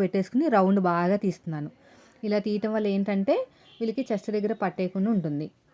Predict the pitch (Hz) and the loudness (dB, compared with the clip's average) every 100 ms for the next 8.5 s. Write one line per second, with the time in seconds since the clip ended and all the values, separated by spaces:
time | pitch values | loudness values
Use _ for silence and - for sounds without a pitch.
0 | 185 180 180 202 180 175 190 190 170 165 | -8 -8 -6 -4 -2 -2 -2 -2 -2 -2
1 | 165 160 160 156 151 180 359 - _ _ | -2 -4 -8 -6 -4 -2 -4 -8 _ _
2 | _ _ 196 190 196 196 233 202 185 170 | _ _ -4 -2 -2 -2 -2 -2 -2 0
3 | 160 165 226 302 185 208 269 233 185 185 | 0 2 2 0 0 -2 0 0 2 2
4 | 175 170 170 156 - 156 147 143 143 139 | 2 2 0 -2 -6 -6 -6 -8 -10 -14
5 | _ _ _ _ _ _ - 202 233 247 | _ _ _ _ _ _ -14 -6 -2 -2
6 | 233 185 - 175 165 - 139 - _ - | 0 -2 -2 -2 -4 -8 -10 -12 _ -20
7 | - - 214 - 240 247 262 247 202 202 | -20 -10 -6 -4 -2 -2 -2 -2 -2 -2
8 | 208 214 220 202 190 | -2 -2 -2 0 0